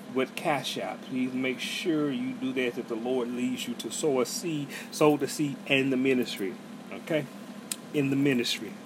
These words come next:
Not in the ministry. As you see in the description tonight, um, we're gonna go from James, the first chapter. I'm gonna read this one from the N I V.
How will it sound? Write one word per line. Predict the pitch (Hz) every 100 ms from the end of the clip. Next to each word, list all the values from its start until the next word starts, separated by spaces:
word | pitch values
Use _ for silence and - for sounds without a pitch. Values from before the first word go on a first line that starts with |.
| -
Not | 110 104 - - - - - - - - -
in | 117
the | 123
ministry. | 127 120 95 - 82 - - - - - - - - - - - - - -
As | 214 214
you | 220
see | 214 214
in | 185
the | 165
description | - 190 156 151
tonight, | 147 135 123 123 151
um, | 135 113 113 - - - -
we're | 165
gonna | 165 165
go | 151 156
from | 151 143 123
James, | 135 135 131 135 -
the | -
first | - 127 117 -
chapter. | 143 123 - 156 127 123 - - - - - - -
I'm | 113 120
gonna | 120
read | 113 127 127
this | 135 135 -
one | 147 139
from | 135 139 127
the | 120
N | 147 143
I | 135
V. | 131 139 170 113